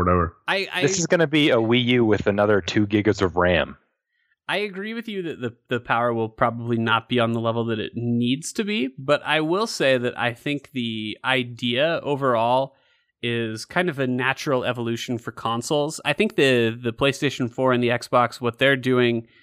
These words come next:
Speaker 2: is they're just doing good impressions of a P C, right? Um, so I like the idea that Nintendo doesn't wanna compete with a P C. They're not trying to, um, to, to beat into that market. And it might be,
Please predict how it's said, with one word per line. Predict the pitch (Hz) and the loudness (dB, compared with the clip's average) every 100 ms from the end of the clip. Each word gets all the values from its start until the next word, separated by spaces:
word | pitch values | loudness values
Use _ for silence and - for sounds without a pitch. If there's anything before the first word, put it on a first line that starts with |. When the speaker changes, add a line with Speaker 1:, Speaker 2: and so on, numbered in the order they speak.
| _ _ _ _ 135 | _ _ _ _ -6
Speaker 2:
is | 117 | 0
they're | 156 160 | 4 4
just | 151 - 143 | 0 -6 -2
doing | 151 151 135 117 | 2 2 2 0
good | 139 139 | 0 2
impressions | 131 117 139 131 131 120 | 0 0 0 0 -2 -2
of | 120 | -2
a | 113 | -4
P | - 123 | -4 -4
C, | 113 - 101 92 - | -4 -6 -8 -10 -8
right? | - 104 104 - _ _ _ _ - | -2 0 -2 -6 _ _ _ _ 0
Um, | 113 113 110 110 - _ _ - | 2 4 2 -2 -8 _ _ -8
so | - 160 | -2 0
I | 127 160 | 2 2
like | 185 185 | 2 2
the | 185 | 2
idea | 151 120 143 135 | 2 2 0 0
that | 107 | -2
Nintendo | 123 117 139 131 123 | -6 -2 0 0 0
doesn't | 127 123 127 | 0 -2 -4
wanna | 120 123 117 | 0 0 0
compete | - 117 - 139 123 _ | -4 -6 -4 -4 -6 _
with | 123 117 | -4 -4
a | 113 | -4
P | - 113 | -4 -6
C. | - 113 107 | -4 -4 -2
They're | 113 | 0
not | 127 - | 0 -2
trying | - 127 123 117 110 | 0 2 2 0 -2
to, | 123 107 110 _ _ _ _ - | -2 -2 -4 _ _ _ _ -2
um, | 110 110 107 107 113 - | 0 0 -2 -6 -12 -6
to, | 123 110 107 | -2 -2 -2
to | - 107 104 117 _ - - - - | -4 -4 -6 -10 _ -20 -20 -12 -2
beat | 127 120 | 0 0
into | 117 123 | -2 0
that | 110 | 2
market. | 117 113 117 113 | 2 -2 -2 -4
And | 139 | -2
it | 160 | -2
might | 220 220 | -2 -2
be, | 190 156 127 | -4 -4 -6